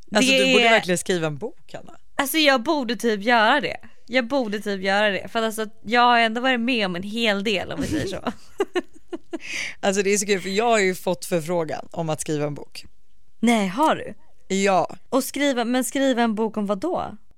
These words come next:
Speaker 1: Det är det jag inte riktigt vet. <laughs> Alltså, det var det som var så här, de bara, "Vi vill verkligen bara få, alltså, de bara, vi tror verkligen bara att du kan skriva en riktigt bra bok." Jag bara,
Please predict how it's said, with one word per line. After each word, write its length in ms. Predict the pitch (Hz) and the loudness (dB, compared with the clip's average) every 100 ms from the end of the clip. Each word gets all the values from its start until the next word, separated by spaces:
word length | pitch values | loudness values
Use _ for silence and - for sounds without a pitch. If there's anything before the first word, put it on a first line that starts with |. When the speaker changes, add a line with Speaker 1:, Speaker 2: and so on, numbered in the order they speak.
| 208 | -2
Speaker 1:
Det 60 | |
är 60 | 226 | 2
det 80 | 190 | 4
jag 120 | 202 | 4
inte 160 | 240 | 2
riktigt 280 | 196 190 170 | -2 -2 -6
vet. 520 | 160 214 214 175 - - | -2 0 0 -2 -6 -2
<laughs> 100 | 719 | 2
Alltså, 200 | 311 302 | 4 2
det 240 | 277 220 | 0 0
var 80 | 233 | 0
det 180 | 220 226 | 2 -2
som 240 | 214 220 | -4 -6
var 140 | 202 208 | -4 -4
så 140 | - | -4
här, 80 | 185 | -6
de 220 | 170 196 | -6 -6
bara, 80 | 185 | -2
"Vi 140 | 180 247 | -2 -2
vill 100 | 262 | 0
verkligen 340 | 240 214 196 | -2 -2 -2
bara 160 | 190 180 | 0 -2
få, 500 | - 185 170 170 156 - - | -2 -2 0 -2 -4 -10 -6
alltså, 160 | 208 202 | -4 0
de 180 | 208 190 | -2 2
bara, 160 | 202 | 0
vi 320 | 202 190 214 | 0 -2 -2
tror 160 | 220 233 | 0 -2
verkligen 320 | 196 196 185 | 0 -2 -2
bara 120 | 175 | -2
att 60 | 175 | -2
du 80 | 160 | -4
kan 120 | 170 | -6
skriva 300 | 156 190 160 | -4 -2 0
en 60 | 151 | -2
riktigt 380 | 160 - 175 147 | -4 -6 -6 -4
bra 160 | 160 | -4
bok." 380 | 156 220 202 - | 0 0 0 0
Jag 140 | 196 | 0
bara, 260 | 180 180 170 | 4 2 2